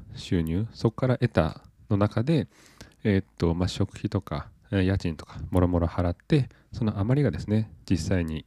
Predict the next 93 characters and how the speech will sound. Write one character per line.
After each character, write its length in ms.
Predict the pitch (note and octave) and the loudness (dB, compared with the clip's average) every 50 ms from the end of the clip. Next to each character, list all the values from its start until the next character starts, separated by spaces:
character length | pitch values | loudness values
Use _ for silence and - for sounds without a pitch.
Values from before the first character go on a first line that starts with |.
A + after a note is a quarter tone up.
| - E2 | -8 -6
皆 180 | D#2+ E2+ F2+ E2+ | -4 -2 -2 -2
さ 100 | - G2 | -2 -2
ん 60 | A#2 | -2
が 80 | D3+ D3 | -2 -4
好 80 | - | -4
き 100 | - - | -4 -2
に 140 | G#2+ F2 D#2 | -2 -2 -2
使 180 | - - - F2 | -4 -2 -2 -2
え 60 | - | -2
る 60 | A#2 - | -2 -6
お 60 | - | -4
金 260 | - D2 D2+ D2 D2+ - - _ | -4 -2 -2 -2 -4 -8 -6 _
と 100 | - F#2 | -2 -2
し 80 | - | 0
て 160 | - D#3 D#3+ | 0 -2 -2
残 220 | B2 E2+ D2 - F#2+ | -2 -4 -6 -8 -10
っ 40 | - | -12
て 140 | _ - | _ -8
い 60 | E2+ - | -8 -8
き 100 | - F2 | -6 -8
ま 100 | F2+ - | -8 -8
す。 120 | - - - _ - - - _ _ - - - - - - - - - | -8 -12 -14 _ -20 -20 -20 _ _ -18 -18 -16 -16 -18 -18 -20 -20 -4
で、 120 | - B2+ A#2 | 0 0 0
そ 120 | - C#3 | 2 2
れ 60 | D3 | 2
を、 120 | E3+ F#3 E3 | 2 2 2
ま 140 | B2 G2+ E2 | 2 0 0
あ、 60 | - | -2
貯 160 | - - G2 | 0 0 0
金 320 | - - F#2 F2 E2 D#2+ D2+ | 0 0 -2 -2 -2 -2 -4
を 60 | D2+ | -6
し 80 | - - | -2 0
た 100 | C3 C3+ | 2 2
り、 140 | A#2+ E2 | 2 2
投 180 | - - D#2+ D2+ | 0 0 -2 -2
資 160 | C#2 - - | -2 -2 -4
を 60 | D#2+ | -6
し 100 | D2 - | -6 -4
た 120 | - C#3+ D3 | -2 0 2
り、 160 | B2+ D#2 D#2 - _ _ - | 2 0 -2 -4 _ _ -4
ま 80 | - B2+ | -2 0
あ、 20 | A#2 | 2
何 160 | A#2 G#2 F#2+ | 2 0 0
か 100 | - F#2+ | -4 -8
買 160 | - - E2+ | -2 0 0
い 40 | E2 | 0
物 180 | D#2+ D#2+ D#2 D2 | 2 -2 -4 -4
を 40 | C#2+ | -6
し 60 | - | -4
た 80 | - - | -4 -4
り 80 | E2+ - | -4 -4
と 100 | - - - - - - - _ - | -14 -20 -20 -20 -20 -20 -20 _ -6
い 40 | E2+ | -6
う 60 | E2 | -4
ふ 100 | - - | -2 -2
う 40 | C3+ | -2
に 140 | - A2 | -2 -2
使 160 | - - - E2 | -6 -4 -6 -6
っ 60 | - | -4
て 120 | - - | -2 -6
い 40 | D2+ | -6
る 60 | - | -4
か 100 | - E2 | -6 -8
と 80 | - D2+ | -8 -8
思 120 | D#2 D#2+ | -10 -10
い 60 | E2 | -12
ま 100 | E2+ C#2 | -12 -12
す。 140 | - - - _ - _ _ _ _ _ _ _ _ _ _ _ _ _ _ _ _ _ _ _ _ _ - G#2 - | -14 -16 -20 _ -20 _ _ _ _ _ _ _ _ _ _ _ _ _ _ _ _ _ _ _ _ _ -14 -12 -2
な 120 | A#2 A2 G#2 | 0 2 4
の 80 | F#2+ | 4
で、 160 | F2+ F2 E2+ | 4 2 0
こ 120 | - - G2 | 2 0 0
の 220 | F2+ E2+ D#2+ E2 _ | 0 0 -2 -2 _
余 260 | - G2 A#2+ C3 C#3 | -2 0 2 2 2
り 20 | C#3+ | 4
の 80 | D3 | 6
部 100 | C#3 C3+ | 4 4
分、 220 | A#2 F#2+ - - - - _ _ _ - | 4 2 -2 -4 -8 -20 _ _ _ -8
ま 100 | A2+ G2+ | -8 -2
あ、 20 | - | -2
お 60 | G2 | -2
金 220 | - - D3 D3+ D#3+ | 2 4 4 4 4
を 60 | D3 | 0
増 80 | - | 2
や 140 | - C#3 C3+ | 4 2 2
す 100 | - - | 2 0
と 80 | - - - - | -8 -12 -12 -2
い 80 | - G2+ | 2 2
う 80 | F#2+ | 4
た 120 | - - F2+ | 4 4 2
め 100 | F2+ F2 | 2 2
に 100 | D#2+ E2 | 0 4
は、 280 | F#2+ A#2 A#2+ G2 F#2 | 4 6 6 4 2